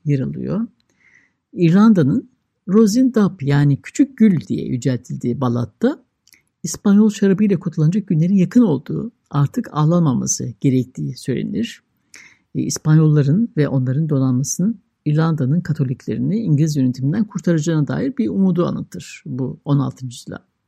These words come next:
e, ait bu balat. E, Britanya'da yaban gülüne dair batıl inançlar da var. E, yine, e, kitaptan aktarıyorum size. Örneğin birisi bir gülü tuttuğunda yaprakları düşüp sadece gövdesi kırılırsa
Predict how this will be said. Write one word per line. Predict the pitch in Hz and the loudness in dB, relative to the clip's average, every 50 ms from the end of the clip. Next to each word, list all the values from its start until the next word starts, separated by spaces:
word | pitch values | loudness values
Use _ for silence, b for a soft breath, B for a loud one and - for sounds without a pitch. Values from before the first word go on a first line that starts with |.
| _ - | _ -12
e, | - 69 69 - - | -10 -8 -8 -8 -8
ait | - 127 123 123 - - _ - | -6 -6 -6 -6 -6 -8 _ -6
bu | 135 135 135 - _ _ _ - | -4 -4 -6 -8 _ _ _ -6
balat. | 123 - 76 76 - _ - - _ _ _ _ _ _ b b b b b b b b b b b b b b b b b b _ _ _ _ - | -6 -6 -8 -12 -16 _ -20 -20 _ _ _ _ _ _ b b b b b b b b b b b b b b b b b b _ _ _ _ 0
E, | 226 233 233 208 214 | 2 2 2 2 2
Britanya'da | 214 208 208 - 285 302 302 285 254 - 294 294 | 0 0 2 4 4 6 6 4 4 2 2 2
yaban | 269 247 233 220 233 247 226 | 2 4 4 6 6 6 6
gülüne | 220 226 208 226 220 | 6 6 4 4 4
dair | 208 220 226 247 240 | 4 4 2 2 2
batıl | 220 208 202 202 - - 214 | 2 2 2 2 2 0 0
inançlar | 190 190 196 196 - - 233 226 202 175 | 2 2 2 2 0 0 0 2 2 0
da | 139 143 | -2 -6
var. | - - 196 240 - - - - _ _ _ _ - - | -6 -6 -8 -8 -8 -10 -14 -20 _ _ _ _ -8 -4
E, | 143 | -2
yine, | 143 147 143 147 147 151 147 147 - - _ _ _ _ _ - | 0 0 0 0 0 0 0 0 -2 -6 _ _ _ _ _ -4
e, | 151 147 143 139 135 131 131 131 131 | -2 -2 0 -2 -2 -4 -4 -4 -6
kitaptan | 127 - - - - 135 - - _ - 139 131 143 147 - | -8 -10 -10 -8 -6 -6 -6 -6 _ -2 -2 -2 -2 -4 -6
aktarıyorum | 147 - - - 139 131 139 131 131 131 135 | -10 -10 -8 -8 -6 -4 -4 -4 -4 -4 -4
size. | - - - 135 - - 208 294 339 - _ _ _ _ _ _ | -6 -8 -8 -8 -6 -4 -4 -4 -4 -8 _ _ _ _ _ _
Örneğin | - 233 240 233 240 240 240 226 196 | 4 6 6 8 8 6 6 4 4
birisi | 220 226 226 208 180 - - 285 330 415 427 _ - | 4 4 4 2 0 -2 -4 -6 -6 -6 -6 _ 0
bir | 202 196 | 0 2
gülü | 175 156 175 165 190 | 2 2 2 0 0
tuttuğunda | 185 - 180 - - - 127 123 120 - 107 110 370 - _ _ _ - 240 214 - | -2 -4 -10 -10 -6 -2 0 0 0 0 -2 -6 -6 -8 _ _ _ -20 -16 -10 -6
yaprakları | 151 165 156 - 170 151 156 - 160 165 151 | -4 -4 -4 -2 -4 -4 -2 -2 -4 -2 -2
düşüp | 156 - - 220 208 - | -4 -4 -6 -8 -10 -8
sadece | - 180 180 170 156 165 | -4 -2 -2 -2 -2 -2
gövdesi | 147 135 151 147 143 139 131 135 - - 151 | -2 0 0 0 2 0 0 -2 -2 -4 -6
kırılırsa | - 156 131 127 - 143 - - - 262 349 | -4 -6 -6 -4 -6 -6 -6 -4 -4 -6 -6